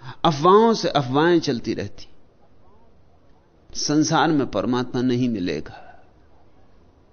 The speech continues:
इसमें, इस मान्यता में एक बचाव भी है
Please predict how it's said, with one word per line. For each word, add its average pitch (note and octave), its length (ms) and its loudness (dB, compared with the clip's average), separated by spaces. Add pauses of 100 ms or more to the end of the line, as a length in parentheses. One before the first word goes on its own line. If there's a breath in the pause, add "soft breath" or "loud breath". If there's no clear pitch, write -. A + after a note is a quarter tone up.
(1700 soft breath)
इसमें, B3 680 2 (960)
इस A3 240 0
मान्यता E3 560 2
में F#3+ 360 0 (100)
एक D#3 260 0
बचाव B2+ 500 0
भी D3+ 220 0
है - 220 -10